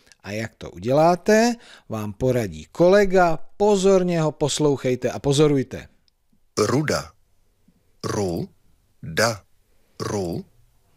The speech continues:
Speaker 2: r. U.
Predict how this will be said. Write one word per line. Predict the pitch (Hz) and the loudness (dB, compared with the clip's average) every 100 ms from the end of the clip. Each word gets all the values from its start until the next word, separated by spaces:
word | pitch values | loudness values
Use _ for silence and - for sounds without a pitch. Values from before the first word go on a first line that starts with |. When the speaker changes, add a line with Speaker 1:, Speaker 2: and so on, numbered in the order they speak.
| _ - | _ -6
Speaker 2:
r. | 104 110 120 92 _ _ _ _ _ _ _ _ _ _ _ _ _ _ _ _ _ _ _ _ _ _ _ _ _ _ _ _ _ _ _ _ 127 | -2 0 -2 -4 _ _ _ _ _ _ _ _ _ _ _ _ _ _ _ _ _ _ _ _ _ _ _ _ _ _ _ _ _ _ _ _ -4
U. | 113 | -4